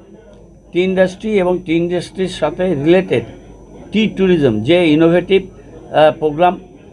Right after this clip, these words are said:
অনারেবল চিফ মিনিস্টার নিয়েছেন, যেটা দেশের মধ্যে, আহ, একটা অভূতপূর্ব, যেটা, আহ,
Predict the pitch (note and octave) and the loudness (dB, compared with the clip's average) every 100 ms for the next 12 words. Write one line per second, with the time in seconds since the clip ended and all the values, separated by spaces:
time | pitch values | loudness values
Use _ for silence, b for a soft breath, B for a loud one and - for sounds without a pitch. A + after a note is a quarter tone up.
0 | - C3 D#3 E3 E3+ - D#3+ D#3 E3+ D#3 | -10 -4 0 0 0 -4 -4 -2 -2 -4
1 | - D#3+ D#3 F3 - G#2+ F#2+ C3+ D3 E3 | -4 0 2 2 0 -8 -2 -2 0 0
2 | D3 D3 E3+ E3 D#3+ D#3 F#3 - - - | 0 -2 -2 0 -2 -2 -6 -6 -18 -18
3 | - - - D3 D3+ D3+ D3 - C#3+ - | -16 -14 -4 2 4 2 0 -2 -4 0
4 | D3+ E3 F3 E3 D#3+ E3+ E3+ D#3+ E3 F3+ | 0 0 -4 -4 -4 -4 -4 0 0 -2
5 | - - - - C#3+ | -6 -20 -16 -2 -2